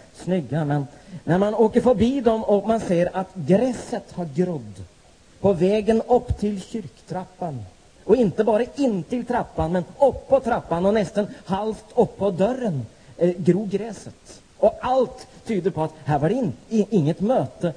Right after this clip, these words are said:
sista veckan. Och det var inte möte sista månaden heller. Det blir inte möte här till söndag.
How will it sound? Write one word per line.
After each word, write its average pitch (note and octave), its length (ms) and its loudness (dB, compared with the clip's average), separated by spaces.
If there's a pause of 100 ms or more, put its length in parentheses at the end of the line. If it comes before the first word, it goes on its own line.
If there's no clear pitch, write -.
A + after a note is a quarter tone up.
sista - 460 -4
veckan. C3+ 380 -8 (460)
Och C#3+ 80 -6
det D3 40 2
var G#3 60 4
inte F#3+ 280 2
möte G3 440 2 (120)
sista - 400 -2
månaden G3 400 2
heller. D#3 180 2
Det D#3+ 60 2
blir D#3+ 220 0
inte D#3 300 0
möte E3 300 -2
här B2 180 -2
till D#3 120 -10
söndag. F3+ 420 -4